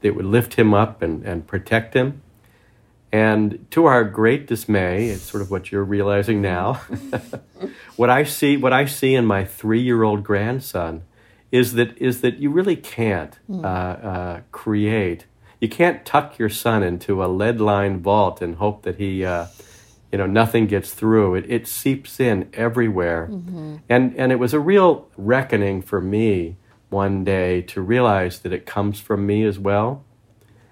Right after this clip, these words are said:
Speaker 1: As educated, as sensitized, and as determined as I was, I found myself one day confronting a behavior in my son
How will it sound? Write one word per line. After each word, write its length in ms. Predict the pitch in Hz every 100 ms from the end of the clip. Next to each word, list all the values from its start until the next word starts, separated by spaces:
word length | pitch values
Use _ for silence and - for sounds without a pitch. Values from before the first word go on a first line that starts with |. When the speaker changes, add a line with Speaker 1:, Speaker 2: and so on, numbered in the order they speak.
| _ 101
Speaker 1:
As 240 | 101 -
educated, 800 | - 117 127 123 - 123 120 120
as 480 | - 101 90 90 90
sensitized, 960 | - 120 - - 113 110 107 107 113 -
and 360 | 95 92 92 95
as 180 | 95
determined 540 | - 95 - 107 113 110
as 140 | 101
I 100 | 104
was, 480 | 95 92 98 120 - _ _ _ _ _ -
I 80 | 101
found 420 | - 120 123 131
myself 520 | 110 101 - 101 90 -
one 320 | 98 101 98
day 460 | 101 98 92 85 90 _ _ _ _ _ _
confronting 920 | - 107 95 - 120 131 - 95 82 80 _ _ _ _ -
a 140 | 117
behavior 720 | 101 107 - 127 135 110 101
in 100 | 95
my 200 | 92 87
son 640 | 85 - 120 110 85 80